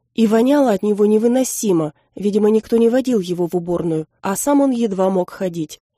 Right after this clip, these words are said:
«Квоши», начала я ласково, — «я приехала, как только узнала». «Мне так жаль», голос у меня дрогнул.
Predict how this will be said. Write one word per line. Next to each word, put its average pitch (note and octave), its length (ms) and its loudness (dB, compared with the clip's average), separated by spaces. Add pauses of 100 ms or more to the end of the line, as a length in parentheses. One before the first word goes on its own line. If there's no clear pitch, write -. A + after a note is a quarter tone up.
(540)
«Квоши», A#3+ 800 -2
начала F#3 420 -2
я F3 100 -4
ласково, — E3 520 -8 (300)
«я A#3+ 180 -2
приехала, C4+ 500 0
как B3 220 -6
только B3 260 -2
узнала». B3+ 600 0 (440)
«Мне G#3+ 280 0
так G3+ 200 -2
жаль», F#3+ 340 -2 (240)
голос F#3+ 340 -6
у G3+ 40 -4
меня F#3+ 240 -2
дрогнул. F3+ 460 -4